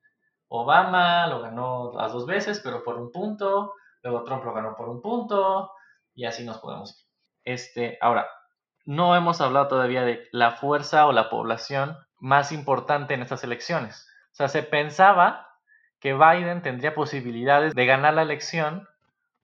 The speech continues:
porque iba a recuperar algunos de los trabajado-, trabajadores de cuello azul,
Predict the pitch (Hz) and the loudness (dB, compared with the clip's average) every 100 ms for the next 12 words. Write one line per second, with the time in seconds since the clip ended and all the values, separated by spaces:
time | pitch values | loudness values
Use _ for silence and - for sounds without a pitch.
0 | _ 160 160 160 - 147 - 143 147 135 | _ 4 6 4 -2 -2 0 2 4 2
1 | 120 127 131 135 127 131 120 110 - 113 | 0 4 4 2 -2 -2 -2 -4 0 2
2 | 110 123 117 120 - 131 123 127 123 135 | 2 2 0 0 2 6 6 4 2 2
3 | 135 117 - 123 131 131 - 175 131 | 0 -2 -2 0 0 -2 -4 -4 -6